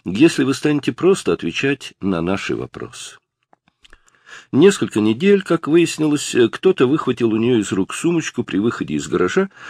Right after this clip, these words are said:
когда она ставила там машину. В тот вечер она вернулась довольно поздно. Смотрела кино в Драйв-Ине.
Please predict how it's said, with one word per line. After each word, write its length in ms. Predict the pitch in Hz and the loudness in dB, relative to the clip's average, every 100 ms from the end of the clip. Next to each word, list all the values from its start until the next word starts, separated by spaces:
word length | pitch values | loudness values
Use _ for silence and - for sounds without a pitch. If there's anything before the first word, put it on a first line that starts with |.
| - - | -20 -2
когда 280 | 104 104 | 0 4
она 160 | 104 101 | 4 2
ставила 440 | - - - 69 | 0 -4 -2 -2
там 180 | - 90 | -2 -2
машину. 500 | 85 73 64 50 - _ _ _ _ _ - - - | -2 -4 -8 -12 -16 _ _ _ _ _ -20 -20 -18
В 100 | - | -2
тот 200 | 147 156 | 0 2
вечер 340 | 156 180 143 | 4 4 2
она 140 | 139 135 | 0 2
вернулась 680 | 131 123 135 135 123 - - | 2 2 0 0 -4 -10 -12
довольно 340 | 107 120 120 110 | -2 2 2 0
поздно. 520 | - 52 - 50 - _ - - | -4 -10 -10 -14 -16 _ -20 -16
Смотрела 580 | - 123 123 135 139 131 | 0 2 4 6 6 6
кино 500 | - 117 127 156 156 | 2 2 4 4 2
в 180 | 120 90 | -2 0
Драйв-Ине. 800 | 107 95 82 73 80 69 76 | 4 4 2 0 -4 -4 -8